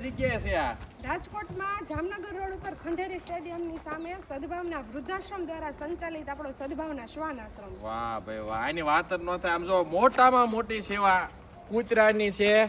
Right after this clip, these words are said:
Speaker 1: આ શ્વાન એક પ્રાણી એવું છે. આ નજીક આવો તો એક વાત કહું તમને, શ્વાન છે ને એ વફાદાર પ્રાણી છે, એની જેટલું વફાદાર પ્રાણી જગતમાં કોઈ પ્રાણી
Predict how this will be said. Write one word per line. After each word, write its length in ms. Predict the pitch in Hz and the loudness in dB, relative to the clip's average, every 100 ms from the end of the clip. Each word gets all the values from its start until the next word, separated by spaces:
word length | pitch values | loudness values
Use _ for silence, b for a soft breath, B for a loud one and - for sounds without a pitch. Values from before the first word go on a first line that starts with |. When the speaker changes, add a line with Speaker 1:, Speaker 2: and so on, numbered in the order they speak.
| - - - - | 2 -16 -8 6
Speaker 1:
આ 220 | 175 175 | 8 8
શ્વાન 440 | - 185 202 208 | 4 4 6 8
એક 140 | 202 196 | 4 2
પ્રાણી 320 | 196 190 202 | 4 6 6
એવું 180 | 196 196 | 6 6
છે. 180 | 180 180 | 4 4
આ 100 | 170 | 2
નજીક 300 | 160 160 165 | 0 -4 -2
આવો 160 | 165 165 | -2 -2
તો 120 | 170 | -4
એક 180 | 147 - 123 | -6 -4 -2
વાત 160 | 120 - | -2 -2
કહું 160 | 107 | -4
તમને, 240 | 107 107 113 - B B - | -4 -6 -6 -10 B B 4
શ્વાન 320 | 147 170 175 | 12 12 12
છે 120 | 180 | 6
ને 80 | 185 | 6
એ 40 | |
વફાદાર 480 | 139 135 147 143 135 | 8 8 10 10 8
પ્રાણી 320 | - 117 113 98 | 10 8 8 6
છે, 180 | 117 139 B B | 4 4 B B
એની 220 | 131 151 | 6 8
જેટલું 280 | 143 151 143 | 6 6 8
વફાદાર 420 | 139 151 147 147 135 | 8 10 10 10 8
પ્રાણી 360 | 139 160 202 | 12 12 12
જગતમાં 440 | 180 175 170 175 151 | 10 8 6 6 6
કોઈ 160 | 151 151 | 6 10
પ્રાણી 260 | 156 156 | 10 10